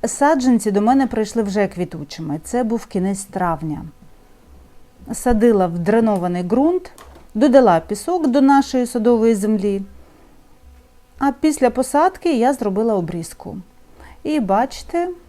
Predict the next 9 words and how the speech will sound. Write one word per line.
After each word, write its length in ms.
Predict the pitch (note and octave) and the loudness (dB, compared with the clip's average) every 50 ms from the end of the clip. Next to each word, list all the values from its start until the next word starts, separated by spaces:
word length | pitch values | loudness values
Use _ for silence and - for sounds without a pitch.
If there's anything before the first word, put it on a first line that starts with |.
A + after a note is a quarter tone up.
| - - - - - - - _ _ - - - - - | -20 -20 -20 -20 -20 -20 -20 _ _ -20 -20 -20 -16 -14
шавлія 680 | - - C#4+ C4+ A3 A#3 A3+ B3+ D4+ E4 D#4+ B3 A3 | -4 -2 0 0 0 0 0 2 2 2 2 0 0
знову 440 | E3+ G3 G3 G3+ A#3+ C#4 B3+ A3 F3+ | 0 -2 0 2 2 2 2 0 -2
квітне. 540 | - - F3 F3 F3+ F3 - F3+ F3 F3 E3 - - - - - - - - - - - - _ _ _ _ _ _ _ _ _ _ _ _ - - - - - _ _ _ - | -4 -6 -8 -8 -8 -8 -10 -12 -12 -12 -14 -18 -20 -20 -20 -20 -20 -20 -20 -20 -20 -20 -20 _ _ _ _ _ _ _ _ _ _ _ _ -20 -20 -20 -20 -20 _ _ _ -6
Рослина 500 | - - B3 B3 - C4+ C#4+ D#4 D4+ C#4+ | -2 -2 0 0 2 2 4 6 6 4
компактна, 880 | A#3 - B3+ B3 A#3 - - G3 F3+ E3+ E3 - - - G3+ G3+ G3+ G#3+ G#3+ - - - - - | 4 2 2 2 2 2 2 4 4 4 2 0 -4 -6 -4 -4 -4 -6 -8 -12 -18 -16 -6 0
можна 480 | A3+ A#3 A#3+ C4 C4+ C4 A3 A3 G#3+ | 4 6 6 6 6 4 2 0 -2
посадку 520 | G#3 - A3 G#3 A3+ G#3 G3 G3+ - - G3+ | -2 -4 -2 2 2 2 2 0 -2 -2 0
робити 420 | G#3 G3+ F#3+ G#3 G3 G3 F#3+ F#3 | 0 0 0 -2 -2 0 -2 -4
групою 800 | D#3+ D3+ A#3 B3+ A#3+ G#3 F#3 - A3+ A3+ A#3 B3 C4+ D4 D#4+ | -2 0 2 2 2 2 0 0 0 0 2 2 2 0 0